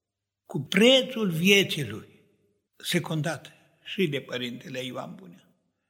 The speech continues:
au făcut o programă de catehizație.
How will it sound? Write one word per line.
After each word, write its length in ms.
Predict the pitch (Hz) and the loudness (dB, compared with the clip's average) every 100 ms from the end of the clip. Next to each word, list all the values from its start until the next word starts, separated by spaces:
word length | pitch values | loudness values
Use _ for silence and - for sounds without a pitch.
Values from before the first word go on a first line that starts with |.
| _ _ _ _ _ _ | _ _ _ _ _ _
au 140 | - | -4
făcut 400 | 196 165 220 196 | -2 -8 -10 -8
o 80 | 151 | -10
programă 600 | 127 147 120 156 139 131 | -10 -16 -14 -12 -12 -14
de 100 | 123 | -16
catehizație. 1080 | 151 180 156 147 131 151 151 143 - _ _ | -16 -18 -18 -18 -18 -18 -16 -18 -20 _ _